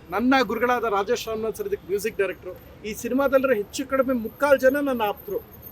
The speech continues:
So ಇವತ್ತು ಟೆನ್ನಿಸ್ ಕೃಷ್ಣ ಸರ್ ದಿನಕ್ಕೆ ಅರ್ಧ ಗಂಟೆ ಮಾತಾಡ್ತೀವಿ, ಅಷ್ಟೇ ಆಪ್ತತೆ ಇದೆ.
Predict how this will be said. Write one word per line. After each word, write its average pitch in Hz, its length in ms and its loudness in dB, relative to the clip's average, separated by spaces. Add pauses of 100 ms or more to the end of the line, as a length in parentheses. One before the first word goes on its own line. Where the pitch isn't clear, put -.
So 226 180 0
ಇವತ್ತು 269 280 2
ಟೆನ್ನಿಸ್ 247 320 0
ಕೃಷ್ಣ 247 240 -2
ಸರ್ 226 220 -4 (420)
ದಿನಕ್ಕೆ 285 400 2
ಅರ್ಧ 214 320 2
ಗಂಟೆ 247 300 4
ಮಾತಾಡ್ತೀವಿ, 208 480 -2
ಅಷ್ಟೇ - 240 -4
ಆಪ್ತತೆ 208 500 -2
ಇದೆ. 196 140 0